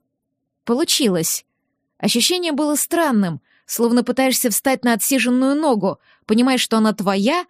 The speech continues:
но почти не чувствуешь. Пришлось коситься в зеркало, дабы убедиться, что движение есть. «Летать сможешь дней через пять-шесть».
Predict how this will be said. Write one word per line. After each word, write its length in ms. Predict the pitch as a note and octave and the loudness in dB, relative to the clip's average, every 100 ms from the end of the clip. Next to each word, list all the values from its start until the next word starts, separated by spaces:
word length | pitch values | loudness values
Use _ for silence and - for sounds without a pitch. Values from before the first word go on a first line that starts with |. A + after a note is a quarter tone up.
| _ _ | _ _
но 140 | G3+ G#3+ | 0 0
почти 360 | B3 - C#4+ | 0 -2 -2
не 140 | C#4+ C#4 | -2 0
чувствуешь. 680 | - D#4+ - F#3+ F3 - - _ _ _ | 0 -2 0 -2 -2 -4 -10 _ _ _
Пришлось 420 | G#3+ A3+ - C#4 | 0 0 2 -2
коситься 400 | - B3+ C4 G#3 G#3 | 0 0 0 -2 -2
в 20 | |
зеркало, 560 | G3+ F4+ F4 B3+ F#3+ - _ _ | 0 0 0 0 -2 -8 _ _
дабы 320 | F3+ G#3+ G3 | -2 0 0
убедиться, 480 | A3+ A#3 C#4 F4+ G#3+ | 0 2 2 0 0
что 180 | - G3 | -2 -2
движение 560 | F3+ G3+ G3 A#3 A#3+ | 0 2 2 2 2
есть. 520 | A#3 C4 C4+ - - - _ _ _ _ _ _ _ _ _ _ _ | 2 0 0 -2 -10 -20 _ _ _ _ _ _ _ _ _ _ _
«Летать 420 | F3+ G#3 F#3+ D#4 | 0 2 2 -2
сможешь 520 | - A#3+ G#3 F#3+ - - | 2 2 2 2 -2 -4
дней 320 | F3+ G#3 A#3 | 0 4 4
через 360 | - A#3 G#3 - | 4 2 0 -2
пять-шесть». 1120 | - G#3+ F3+ - F#3+ - D4+ B3 - - | 0 0 0 -4 -4 -2 0 0 -2 -8